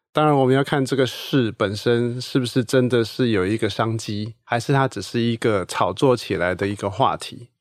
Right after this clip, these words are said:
哦，那我觉得我们要做的，永远去判断的趋势是在看这件事情。那的确永续啦、S D G或是E S G这些看起来很夯，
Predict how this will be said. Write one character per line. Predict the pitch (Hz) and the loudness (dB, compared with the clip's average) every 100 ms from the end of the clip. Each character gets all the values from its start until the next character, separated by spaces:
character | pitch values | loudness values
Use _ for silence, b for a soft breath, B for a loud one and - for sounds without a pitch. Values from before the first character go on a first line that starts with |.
| _ | _
哦， | - | -2
那 | 123 92 | -2 0
我 | 123 | -2
觉 | 120 | 0
得 | 135 147 | 2 2
我 | 120 | 2
们 | 117 | 2
要 | 139 | 2
做 | 131 143 | 2 2
的， | 117 110 | 2 2
永 | 127 151 | 4 4
远 | 123 | 4
去 | 131 | 0
判 | - 127 | -2 -2
断 | 127 | -2
的 | 113 | -4
趋 | 101 - | -4 -2
势 | 120 - 107 | -2 -4 -4
是 | 110 | -2
在 | 107 | -2
看 | 101 110 90 | -2 -6 -6
这 | 90 | -8
件 | - - | -8 -10
事 | - | -10
情。 | - - - b b b b b _ | -12 -14 -16 b b b b b _
那 | 165 | 2
的 | 156 | 4
确 | 160 185 | 6 6
永 | 135 110 | 6 2
续 | 113 - 151 139 | -2 2 6 6
啦、 | 127 120 113 113 107 | 6 4 4 4 2
S | 98 127 | 2 0
D | - 123 | 0 -2
G | - 120 | 0 0
或 | 127 | 0
是 | 113 120 113 98 | 0 0 0 0
E | 127 120 | 2 2
S | 113 | 0
G | - 117 | -4 -2
这 | 117 | 0
些 | 110 | 0
看 | 139 110 | 0 0
起 | |
来 | 110 | -2
很 | 101 95 | -4 -6
夯， | - 95 | -4 -4